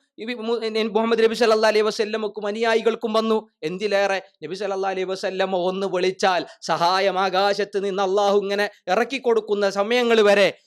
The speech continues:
അള്ളാഹുവിന്റെ പ്രവാചകന്റെ ജീവിതത്തിലുണ്ടായി. അതൊക്കെ ദുനിയാവിലെ ജസയാൻ. ഇത് മാത്രമല്ല ജസ. ജസ എന്ന് പറഞ്ഞാൽ എന്താ? അത് ആഖിറത്തിലുണ്ട്. നന്മയുണ്ടോ, മുഹ്സിനാണോ? പ്രിയപ്പെട്ടവരെ, ഞാനും നിങ്ങളും കടന്നു വരേണ്ടത് ആ ഒരു മെന്റാലിറ്റിയിലേക്കാണ്.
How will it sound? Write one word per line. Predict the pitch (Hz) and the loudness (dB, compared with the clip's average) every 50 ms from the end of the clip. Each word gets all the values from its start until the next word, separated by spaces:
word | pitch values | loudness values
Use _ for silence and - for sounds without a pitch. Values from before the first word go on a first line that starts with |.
| _ - | _ -4
അള്ളാഹുവിന്റെ | 156 170 175 190 196 196 190 185 180 190 | -2 2 4 4 4 4 4 2 0 -2
പ്രവാചകന്റെ | 185 180 180 180 190 196 175 180 196 185 170 190 | -2 2 2 4 2 2 0 -2 -4 -4 -4 -4
ജീവിതത്തിലുണ്ടായി. | 160 180 190 190 185 - 190 180 170 175 175 160 | -2 0 0 0 0 0 -2 -2 0 0 0 0
അതൊക്കെ | 151 151 165 175 - - 185 | 0 -4 -6 -6 -8 -10 -10
ദുനിയാവിലെ | 156 160 147 151 165 180 185 180 180 175 180 175 | -8 -8 -8 -6 -4 -2 0 0 0 -2 -4 -4
ജസയാൻ. | 170 180 180 160 180 190 175 170 143 117 _ _ _ _ _ _ - | -2 0 0 2 2 4 2 2 0 -2 _ _ _ _ _ _ -12
ഇത് | 143 147 151 | -10 -6 -4
മാത്രമല്ല | 175 180 170 170 175 170 208 190 175 175 175 180 | -2 0 2 2 2 2 0 0 0 2 0 0
ജസ. | 160 175 170 165 160 180 165 - - - _ - | 2 2 0 2 2 2 2 0 0 -8 _ -4
ജസ | 160 160 147 170 | -4 -2 0 2
എന്ന് | 175 170 170 175 | 2 2 2 0
പറഞ്ഞാൽ | 170 170 175 170 175 170 175 | 0 -2 -2 -2 -2 -2 -2
എന്താ? | 170 156 170 170 170 165 _ _ - | -2 -2 -2 -4 -4 -6 _ _ -14
അത് | - 147 151 | -8 -4 -2
ആഖിറത്തിലുണ്ട്. | 147 156 160 156 160 160 160 156 160 - 165 165 160 151 151 143 135 131 | 0 0 -2 -2 -2 -2 -2 -2 -2 -4 -6 -4 -4 -4 -4 -6 -6 -4
നന്മയുണ്ടോ, | 143 143 147 160 156 156 170 165 160 160 156 151 147 151 151 139 - - _ _ _ - | -4 -6 -6 -6 -6 -4 -2 -2 -2 -2 -4 -4 -2 -2 -2 -2 -2 -6 _ _ _ -10
മുഹ്സിനാണോ? | 156 160 160 160 - - 202 196 175 170 165 156 156 147 | -10 -10 -10 -10 -10 -6 -4 -2 -2 0 -2 -2 -4 -6
പ്രിയപ്പെട്ടവരെ, | - - 156 165 165 165 165 156 165 156 160 156 151 131 - - _ _ - | -6 -4 -4 -4 -2 -2 -4 -2 0 0 0 0 0 -2 -4 -10 _ _ -6
ഞാനും | 147 151 160 175 170 170 | -4 -4 -4 -4 -6 -8
നിങ്ങളും | 165 160 160 165 165 165 160 - _ _ - 156 | -8 -6 -6 -4 -4 -6 -6 -10 _ _ -6 -4
കടന്നു | 147 160 175 196 208 | -4 -2 0 2 2
വരേണ്ടത് | 196 180 165 165 160 160 156 156 151 | 4 4 4 2 0 0 -2 -4 -2
ആ | 156 156 170 | 0 0 0
ഒരു | 175 170 170 160 | 0 -2 -2 -6
മെന്റാലിറ്റിയിലേക്കാണ്. | 160 151 147 156 156 151 160 160 170 165 165 156 - 147 147 147 143 131 - 135 | -6 -8 -8 -8 -8 -6 -2 0 0 0 0 -4 -8 -8 -6 -6 -4 -4 -4 -6